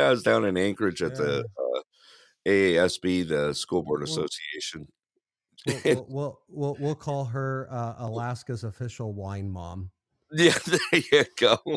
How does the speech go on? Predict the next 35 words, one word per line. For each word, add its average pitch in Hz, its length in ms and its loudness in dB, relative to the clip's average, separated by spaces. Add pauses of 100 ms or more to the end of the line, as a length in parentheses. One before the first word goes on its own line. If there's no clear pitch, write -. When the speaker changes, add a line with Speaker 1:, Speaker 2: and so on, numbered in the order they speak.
(120)
Speaker 1:
<laughs> - 120 0 (2250)
No, 190 240 8
the 156 100 8
pipeline 190 640 4
has 143 200 4
not 151 280 2
shut - 320 2
down 127 280 4
up 110 180 2
here, 101 220 4
Rocky. 92 560 2 (100)
Um, 90 480 2 (520)
matter 127 160 4
of 107 80 0
fact, 120 300 2
it 101 100 0
hasn't 107 400 0
even 92 440 -4
slowed 120 760 2
down. 67 480 -8 (560)
Uh, 87 420 2 (120)
but 98 200 2
there 95 160 4
is 87 120 2
so 120 280 4
much 104 260 0
more 95 280 2
to - 240 -2
offer 90 380 2
here, 80 400 -4
and 80 440 -2
we 78 120 -8
keep - 260 -10
getting 95 280 -2
blocked 104 720 0